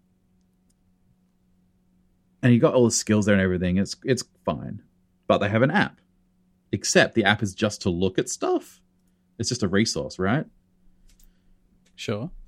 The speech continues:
Speaker 1: And then they have a second app for you to do your player characters, which is great. And the, the rolling works smoothly on that one,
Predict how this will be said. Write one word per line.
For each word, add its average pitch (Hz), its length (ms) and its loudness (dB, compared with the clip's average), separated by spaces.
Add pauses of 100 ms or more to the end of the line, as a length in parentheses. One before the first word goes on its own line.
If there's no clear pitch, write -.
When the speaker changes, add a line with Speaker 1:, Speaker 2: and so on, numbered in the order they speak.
Speaker 1:
And 110 140 2
then 127 160 8
they 131 80 6
have 104 180 2
a 95 40 0
second 190 680 4
app 85 320 -4 (880)
for - 160 0
you 101 140 4
to 98 100 2
do 95 140 0
your 101 180 2
player 180 280 2
characters, - 680 -4 (140)
which - 140 -12
is 107 100 -12
great. - 360 -2 (1040)
And 110 100 -4
the, 110 220 -2
the 110 80 2
rolling 117 380 8
works 104 420 2
smoothly 120 500 6
on 78 140 -4
that 107 160 2
one, 90 360 -4